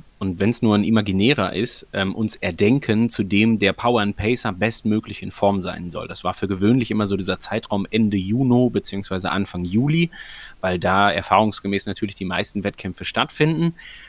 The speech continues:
Dann war das natürlich am Anfang auch eine Corona-Zeit, also da ging's gar nicht um irgendwie real stattfindende Wettkämpfe, sondern dann waren wir irgendwann bei Do-it-yourself-Triathlons und so weiter.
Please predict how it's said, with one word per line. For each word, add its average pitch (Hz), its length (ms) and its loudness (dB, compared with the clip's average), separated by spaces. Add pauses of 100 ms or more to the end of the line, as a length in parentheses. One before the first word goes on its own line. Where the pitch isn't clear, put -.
(120)
Dann - 140 -14
war 92 80 4
das 110 140 0
natürlich 104 400 2
am 87 80 2
Anfang 104 240 0
auch 85 160 0
eine 95 100 0
Corona-Zeit, 123 760 4
also 92 180 0
da 87 140 2
ging's 95 280 -2
gar 92 200 2
nicht 107 120 2
um 104 220 -2
irgendwie 92 320 -2
real 95 560 0
stattfindende 120 680 -2
Wettkämpfe, 120 560 -2
sondern 90 280 -4
dann 90 160 -4
waren 98 200 -2
wir 98 100 -4
irgendwann 104 280 -2
bei 95 100 -2
Do-it-yourself-Triathlons 120 1300 0
und 101 180 -4
so 90 140 -6
weiter. 104 400 0